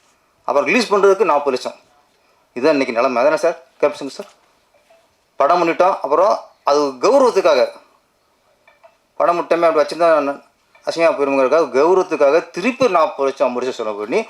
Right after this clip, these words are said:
அவங்களே எல்லா தியேட்டரும், அஹ், பேசி ரிலீஸ் பண்றாங்க. இதெல்லாம் போகணும்னா கொஞ்சம் ஆலோசனை கேட்கணும். நம்ம சிவராம் சாரா, சிவராஜ் சார்,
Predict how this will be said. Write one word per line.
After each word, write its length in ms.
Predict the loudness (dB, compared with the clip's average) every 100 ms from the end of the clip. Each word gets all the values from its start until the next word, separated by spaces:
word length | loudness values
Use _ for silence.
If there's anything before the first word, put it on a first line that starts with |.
| -12 -2
அவங்களே 440 | 0 0 0 2
எல்லா 280 | 2 4 2
தியேட்டரும், 560 | 2 0 -2 -2 -2 -4 -10 -20 _
அஹ், 200 | -2 -2 0
பேசி 380 | -2 0 -4
ரிலீஸ் 240 | -4 -6 -8
பண்றாங்க. 320 | -10 -8 -10 -16 _ _ _ _ _ _ _ _ _ _ _ _ -20 -20 _ _ _ _ -10
இதெல்லாம் 320 | -2 2 2
போகணும்னா 600 | 2 2 2 2 2 -2 -10 _ _ _ _ _ _ _ _ _ _ _ _ -4
கொஞ்சம் 420 | -4 0 2 2
ஆலோசனை 400 | 2 2 0 -2
கேட்கணும். 420 | 0 0 0 -4 -8 -20 -20 _ _ _ _ _ _ _ _ _
நம்ம 220 | -2 2 4 6 4 2 -4 _ _ _ _ -6
சிவராம் 220 | 0 0
சாரா, 420 | 4 2 2 -4 _ _ _ -20 _ _ _ _ -10
சிவராஜ் 360 | 0 0 0
சார், 120 | -2